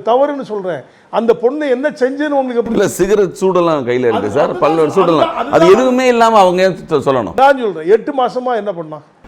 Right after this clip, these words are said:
Speaker 2: இல்ல, பொதுவா
Speaker 1: நான் கேக்குறேன், எட்டு மாசமா உங்க வீட்டுல வேலை பாக்குறா, எட்டு மாசம் மேல ஒரு
Speaker 2: அப்ப எதுக்கு, என்ன, என்ன, யாரோட அழுத்தம்?
Speaker 1: யாரோ அழுத்தமா, ஒண்ணு அவங்க குடும்பத்துக்குள்ள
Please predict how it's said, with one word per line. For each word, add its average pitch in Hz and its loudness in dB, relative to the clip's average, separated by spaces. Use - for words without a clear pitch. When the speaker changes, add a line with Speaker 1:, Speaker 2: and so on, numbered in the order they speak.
Speaker 2:
இல்ல, 190 4
பொதுவா 170 4
Speaker 1:
நான் 175 4
கேக்குறேன், 277 -6
எட்டு 277 -4
மாசமா 262 0
உங்க 262 2
வீட்டுல 269 0
வேலை 247 4
பாக்குறா, 202 0
எட்டு 139 -10
மாசம் 185 -2
மேல 190 2
ஒரு 185 0
Speaker 2:
அப்ப 180 0
எதுக்கு, 185 0
என்ன, 202 0
என்ன, 175 0
யாரோட 160 4
அழுத்தம்? 151 2
Speaker 1:
யாரோ 233 6
அழுத்தமா, 247 0
ஒண்ணு 254 -2
அவங்க 233 2
குடும்பத்துக்குள்ள 240 -2